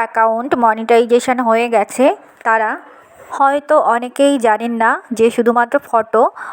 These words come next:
পোস্ট করে আর্ন করা যায়। আমিও প্রথম প্রথম জানতে পারিনি, তো এখন যেহেতু আমি জানি, সেই কারণে আমি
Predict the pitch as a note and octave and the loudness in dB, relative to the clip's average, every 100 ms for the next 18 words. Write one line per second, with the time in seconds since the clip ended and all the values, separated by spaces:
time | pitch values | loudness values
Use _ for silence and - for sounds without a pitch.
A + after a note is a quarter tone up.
0 | - B3 C4+ - - C#4+ C4+ D#4 - - | -6 -4 -2 -4 0 0 0 -4 -6 -4
1 | A3 A3 A3 A3 A3 G3+ F#3 F#3+ - - | -4 -4 -2 -2 -2 -4 -6 -8 -20 -20
2 | - _ - - _ _ - B3+ C4 C4+ | -20 _ -20 -20 _ _ -8 -2 -2 -2
3 | D4 C4+ E4+ - - B3+ C4 B3+ C4+ C4+ | -2 -2 -2 -6 -4 -2 -2 -2 -2 -2
4 | C4+ B3 A3 A3+ C4 A#3+ G#3 G#3+ A3 D#4+ | -2 0 0 -2 -4 -2 -4 -4 -6 -8
5 | - - - A#3+ - A#3 - C#4 C4 C4 | -10 -20 -4 -4 -2 -4 -4 -2 0 0
6 | C4 C#4 C4 B3+ B3 A3 A3 D4 A4+ - | 0 0 0 0 0 0 0 -4 -8 -18
7 | - - C4 C4 B3+ C4+ C#4 B3 | -10 0 0 2 0 0 -2 -2